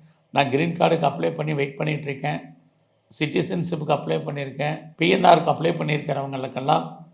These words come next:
அது வருவதற்கான வாய்ப்பு இந்த மாதம் உங்களுக்கு இருக்கு. இந்த மாதம் மெயினா நீங்க யாருக்கும் பெரிய லெவல்ல கடன் கொடுக்கறது முதல்லயே சொன்னது ரொம்ப முக்கியம். ஏன்னா உங்களுடைய எட்டாம் இடத்தை சனி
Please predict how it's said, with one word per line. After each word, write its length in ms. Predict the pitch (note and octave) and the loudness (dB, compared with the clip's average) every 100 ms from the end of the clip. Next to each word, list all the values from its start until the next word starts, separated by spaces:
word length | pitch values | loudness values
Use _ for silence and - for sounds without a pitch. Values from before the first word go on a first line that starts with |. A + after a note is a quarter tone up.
| _ _ | _ _
அது 120 | C#3 C3+ | 2 4
வருவதற்கான 600 | C#3 E3 F3+ F3 F3 E3 D#3+ C3 | 4 4 4 2 4 2 4 2
வாய்ப்பு 400 | D3 D3+ F3+ F2+ F3+ - - _ C3+ | 0 -2 -2 -2 -4 -10 -18 _ -6
இந்த 140 | D3+ D3 | -4 -2
மாதம் 420 | C3+ C#3 D3 E3+ - - | -2 -2 -2 -4 -10 -8
உங்களுக்கு 320 | C3 B2+ B2 A#2 | -2 -2 -2 -6
இருக்கு. 180 | G#2+ - _ - - - | -10 -16 _ -20 -16 -2
இந்த 160 | D3+ D#3 | 2 6
மாதம் 240 | E3 G3 F3 | 8 8 8
மெயினா 320 | D3+ D#3+ E3+ F3 F3 - - D3+ | 4 8 8 8 2 -6 -6 -2
நீங்க 160 | E3+ D#3 | 0 4
யாருக்கும் 460 | C#3+ E3 D#3+ F3+ F3 F3+ | 6 6 4 2 0 0
பெரிய 200 | D3 D3+ E3 | -2 2 2
லெவல்ல 260 | D#3+ D#3 D3+ | 2 2 0
கடன் 200 | D3 D#3+ | -2 -2
கொடுக்கறது 360 | D#3 D#3+ D3+ D#3 D3+ | -2 0 0 0 0
முதல்லயே 300 | D3 D#3 D#3+ D3 | 0 0 0 -2
சொன்னது 320 | C#3+ C#3 E3 - | -4 -2 -2 -2
ரொம்ப 160 | - D#3 E3+ | -2 0 0
முக்கியம். 400 | D#3 D#3+ D3+ - D#3 - _ - | -2 0 0 -2 -8 -16 _ 2
ஏன்னா 120 | D#3 F3+ | 6 6
உங்களுடைய 280 | D#3+ D#3 D3+ C3+ | 6 6 8 6
எட்டாம் 260 | - F3+ E3+ | 6 4 6
இடத்தை 220 | D#3+ F3+ E3 | 4 4 4
சனி 180 | D3 D#3+ | 2 2